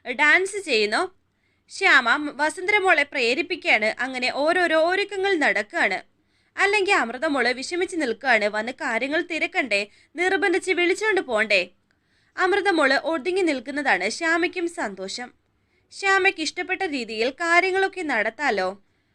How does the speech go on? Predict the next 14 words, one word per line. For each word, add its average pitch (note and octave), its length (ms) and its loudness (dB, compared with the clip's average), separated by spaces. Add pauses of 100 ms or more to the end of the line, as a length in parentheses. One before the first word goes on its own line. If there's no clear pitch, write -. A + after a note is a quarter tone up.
(180)
ഐശ്വര്യ G4 440 2
പറയുന്നു, G#3+ 420 0
"അമൃത B3 360 -4
എടുത്തി C4+ 260 -4
ഏത് F#4 360 -2
കാര്യമാണെങ്കിലും A3+ 800 -2
ചെയ്യേണ്ടത് F4 480 -2
സമയത്ത് F4 480 -2
ചെയ്യണം, G#3 440 -2 (240)
അതേ F#4 260 2 (140)
എനിക്ക് G4 300 -4
പറയാനുള്ളൂ." G#3 640 0
എത്രയും F4+ 420 -2
പറഞ്ഞിട്ട് A3 460 -2